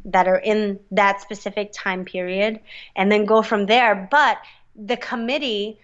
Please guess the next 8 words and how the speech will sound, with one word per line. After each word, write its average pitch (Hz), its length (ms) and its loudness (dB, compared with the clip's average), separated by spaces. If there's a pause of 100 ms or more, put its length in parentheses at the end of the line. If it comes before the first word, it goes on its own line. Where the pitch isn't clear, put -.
(180)
they 240 220 4
only 262 480 0
meet, 214 800 -2 (160)
like, 180 240 -4
once 240 400 0
every 214 300 -2
other 208 260 0
month. 185 560 -4